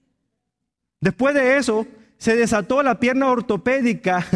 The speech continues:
<laughs> y le sonrió a su esposo mientras se quitaba los lentes que ocultaban los audífonos para la sordera.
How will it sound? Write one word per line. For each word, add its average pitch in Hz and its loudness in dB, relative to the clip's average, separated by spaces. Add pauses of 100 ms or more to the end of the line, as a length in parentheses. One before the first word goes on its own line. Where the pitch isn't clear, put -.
(280)
<laughs> - -20
y 233 2
le 262 2
sonrió 247 2
a 302 0
su 269 0
esposo 226 0
mientras 202 0
se 196 0
quitaba 214 0
los 226 0
lentes 214 0
que 175 0
ocultaban 220 0
los 226 -2
audífonos 208 0
para 202 -2
la 196 0
sordera. 208 0